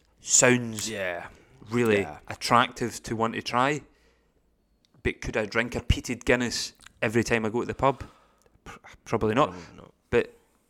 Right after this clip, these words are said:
Speaker 1: maybe we'll g-, we'll, we'll try and get a bottle on the pod, and we can
Speaker 2: Ah, sold out, I'm pretty sure.
Speaker 1: Ah,
Speaker 2: Sold out.
Speaker 1: that's good.
Speaker 2: I don't wanna touch
Speaker 1: Collect-,
Speaker 2: too much.
Speaker 1: collector's
Speaker 2: I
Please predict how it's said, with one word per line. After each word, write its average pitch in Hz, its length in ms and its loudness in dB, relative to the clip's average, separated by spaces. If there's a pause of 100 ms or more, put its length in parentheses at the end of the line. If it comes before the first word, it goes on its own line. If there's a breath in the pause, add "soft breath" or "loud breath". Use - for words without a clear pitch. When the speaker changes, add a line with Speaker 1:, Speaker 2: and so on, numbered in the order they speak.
(260)
Speaker 1:
maybe 135 260 4
we'll 110 200 8
g-, 107 200 -14
we'll, 110 220 2 (140)
we'll 107 100 0
try 123 200 2
and 107 80 -2
get 113 140 6
a 107 60 4
bottle 110 320 2 (140)
on 113 120 -6
the 104 60 -6
pod, 120 340 -2
and 110 260 -8
we 110 120 -2
can 104 220 -8 (180)
Speaker 2:
Ah, - 440 -4
sold 104 360 4
out, 98 160 -2
I'm 101 60 -8
pretty 92 220 -6
sure. 98 260 -6
Speaker 1:
Ah, 95 440 -6
Speaker 2:
Sold 92 200 -12 (100)
out. 90 120 -12
Speaker 1:
that's 101 280 -6
good. - 180 -12 (640 soft breath)
Speaker 2:
I 127 80 8
don't 196 140 12
wanna 170 180 10
touch 139 220 8
Speaker 1:
Collect-, 131 200 10
Speaker 2:
too 110 60 6
much. 113 100 10
Speaker 1:
collector's 127 360 6
Speaker 2:
I - 20 4